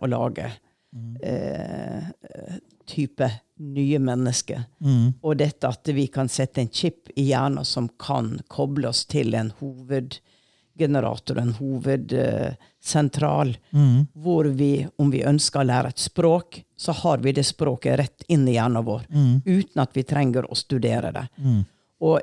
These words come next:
Speaker 1: det er skremmende, fantastisk på den positive siden, men hva med å bruke det militært? Hva med
Speaker 2: Ja,
Speaker 1: å
Speaker 2: ja.
Speaker 1: bruke det negativt, ikke
Speaker 2: Mhm.
Speaker 1: sant? Så det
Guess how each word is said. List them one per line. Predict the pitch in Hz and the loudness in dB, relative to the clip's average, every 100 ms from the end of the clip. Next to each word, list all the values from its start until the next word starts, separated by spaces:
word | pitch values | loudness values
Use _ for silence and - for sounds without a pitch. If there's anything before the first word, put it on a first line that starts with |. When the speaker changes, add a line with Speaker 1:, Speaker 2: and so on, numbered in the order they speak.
| 160 | 2
Speaker 1:
det | 160 | 2
er | 156 | 2
skremmende, | - - 165 151 160 185 165 120 120 156 - _ _ _ - | -2 -2 0 2 4 4 4 2 0 -2 -6 _ _ _ -2
fantastisk | 175 135 - 175 - - 123 185 - | -2 0 -2 -2 -2 -2 0 0 0
på | 165 | 0
den | 147 | 0
positive | 135 147 123 107 104 113 | 0 -2 -2 -2 -2 -2
siden, | 120 113 135 170 _ _ _ _ - | -2 0 0 -2 _ _ _ _ -2
men | 165 156 151 - | 2 4 2 0
hva | 143 151 147 131 | -4 0 2 2
med | 127 120 - | 2 0 0
å | 131 | -2
bruke | 143 139 - 127 | 0 0 0 0
det | |
militært? | 120 117 117 139 95 - | 2 0 0 0 -2 -4
Hva | 135 127 147 127 | -8 -2 2 4
med | 127 | 4
Speaker 2:
Ja, | 143 | 4
Speaker 1:
å | |
Speaker 2:
ja. | 135 | 4
Speaker 1:
bruke | 143 135 131 | 2 0 0
det | 120 | 2
negativt, | 123 120 120 127 - | 0 0 -4 -6 -8
ikke | 160 139 | -2 2
Speaker 2:
Mhm. | |
Speaker 1:
sant? | 113 104 120 | 4 4 2
Så | - 147 135 - - | 0 0 0 -2 -8
det | 160 | -6